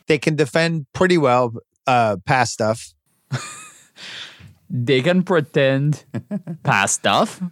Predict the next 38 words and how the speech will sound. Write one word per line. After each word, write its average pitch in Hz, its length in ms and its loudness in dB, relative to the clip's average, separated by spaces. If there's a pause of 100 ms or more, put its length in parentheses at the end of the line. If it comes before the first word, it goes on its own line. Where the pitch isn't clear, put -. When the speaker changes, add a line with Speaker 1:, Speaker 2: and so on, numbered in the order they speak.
(120)
Speaker 2:
Yeah. 123 120 0
Speaker 3:
Pretty 104 160 2
well 160 220 2
pass 110 300 0
stuff. 214 600 -2 (340)
Speaker 2:
<laughs> - 320 -18
Speaker 3:
At 127 80 4
one 143 140 4
oh 131 60 4
three 131 200 2
thirty-four, 117 460 2
this 117 140 2
Joe 110 200 2
Bluth 101 240 -2
nominee. 98 460 0 (280)
At 107 120 -2
one 110 120 2
oh 104 60 0
three 110 180 0
forty-one, 117 480 0
a 120 40 -4
swallow. 117 440 -4 (180)
Speaker 1:
But 123 320 0 (500)
it, 165 240 0
it, 143 160 -4 (400)
the, 127 300 0
the 135 80 0
stuff - 320 0
after 233 280 0
the 117 120 2
game 185 280 0
was 104 180 -2
really 160 220 2
strange - 720 -2 (580)
'cause 143 160 0
they 165 120 4
were 165 140 4
like, 139 400 0